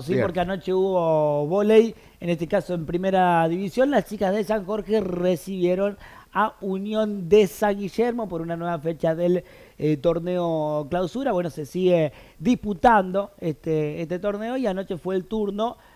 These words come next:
Speaker 1: de las chicas de San Jorge que, bueno, recibían a un gran equipo como es Unión de San Guillermo, Unión que es un referente en el vóley, eh, local, regional, que tiene mucha participación también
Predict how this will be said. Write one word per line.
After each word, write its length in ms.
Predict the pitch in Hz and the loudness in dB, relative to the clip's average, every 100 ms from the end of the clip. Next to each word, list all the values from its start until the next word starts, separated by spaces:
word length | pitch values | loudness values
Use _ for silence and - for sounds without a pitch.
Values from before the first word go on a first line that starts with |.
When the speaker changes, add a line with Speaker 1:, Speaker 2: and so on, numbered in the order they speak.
| - | -4
Speaker 1:
de 100 | 208 | 2
las 120 | 240 | 2
chicas 400 | - 202 220 196 | 0 -2 2 2
de 100 | 165 175 | 2 -2
San 180 | 190 | -2
Jorge 180 | 190 254 | 0 0
que, 160 | 226 262 | 2 2
bueno, 260 | 240 208 | 4 2
recibían 1000 | 208 202 220 196 - 208 196 190 202 208 - - - - | 2 2 0 0 -4 -6 -2 2 4 2 -2 -20 -14 2
a 120 | 180 | 4
un 280 | 185 185 185 | 4 2 2
gran 280 | 214 208 180 | 4 4 2
equipo 340 | 151 170 180 | -4 -6 -6
como 260 | 151 160 165 | -6 -6 -6
es 160 | 156 | -6
Unión 200 | 165 165 | -8 -8
de 60 | 165 | -8
San 160 | 135 160 | -8 -8
Guillermo, 320 | 160 226 208 | -4 -4 -4
Unión 280 | 156 160 156 | -6 -6 -6
que 300 | 147 139 151 | -6 -4 -6
es 160 | 147 _ - _ - | -8 _ -20 _ -10
un 120 | 156 | -4
referente 840 | 147 135 156 196 185 160 180 175 - | -2 2 6 6 6 2 -2 -2 -6
en 160 | 147 | -6
el 100 | 143 | -4
vóley, 540 | 143 156 156 151 135 113 - _ - | -2 0 2 2 0 -4 -10 _ -10
eh, 280 | 127 127 123 | -4 -4 -2
local, 480 | 131 151 165 190 190 | -2 -2 4 4 4
regional, 640 | 170 156 - 156 170 185 | 2 -4 -6 0 4 4
que 120 | 170 147 | 2 -4
tiene 200 | 156 151 | -4 -4
mucha 400 | 160 175 160 143 | -4 -4 -4 -4
participación 640 | 139 131 127 135 127 156 151 | -4 -8 -12 -10 -8 -8 -6
también 460 | 143 139 147 151 | -6 -2 0 -2